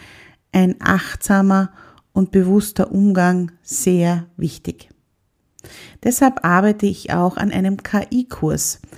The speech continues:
der genau das miteinander vereint. Reflexion über Werte, Ethik, Achtsamkeit, gepaart mit den technischen Infos, die es braucht, um K I einsetzen zu können.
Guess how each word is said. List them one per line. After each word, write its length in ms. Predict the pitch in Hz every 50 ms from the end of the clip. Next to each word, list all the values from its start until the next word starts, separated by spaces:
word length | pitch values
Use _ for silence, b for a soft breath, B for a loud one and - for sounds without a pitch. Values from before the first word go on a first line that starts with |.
| B B B B B -
der 80 | 196 185
genau 640 | 180 185 185 180 180 175 165 165 170 180 196 220 220
das 420 | 208 - - 165 170 170 - -
miteinander 540 | 202 190 185 - 180 175 170 170 170 170 180
vereint. 680 | - - - - 165 165 160 156 - - - - - _ _ _ _ _ _ _ _ _ _ _ _ _ _ b b b b b b b b b _ -
Reflexion 760 | 175 175 - - 175 160 - - - 190 175 175 196 233 262 247
über 300 | 240 175 156 165 160 156
Werte, 640 | 160 175 185 196 208 202 - - 190 190 190 185 - _ _ _ _ _
Ethik, 720 | - 190 185 190 190 - - 202 190 202 - - - 262 - -
Achtsamkeit, 960 | - 175 170 - - - - 202 202 202 - - 202 196 214 247 247 - - B B B B B B B B -
gepaart 680 | - 190 - - 175 165 160 165 180 202 196 - - - -
mit 240 | 196 196 190 - 185
den 140 | 180 165
technischen 520 | - 170 170 170 - - 208 196 - - 190
Infos, 540 | - 185 190 202 202 185 - 180 175 - -
die 140 | - 175
es 160 | 175 165 - -
braucht, 600 | - - - 82 - 165 143 - - - - -
um 100 | 180 165
K 200 | - 175 - -
I 160 | 190 190 -
einsetzen 640 | - 175 175 160 - - 160 - - - 170 165
zu 80 | - -
können. 440 | - - 160 - - - - 170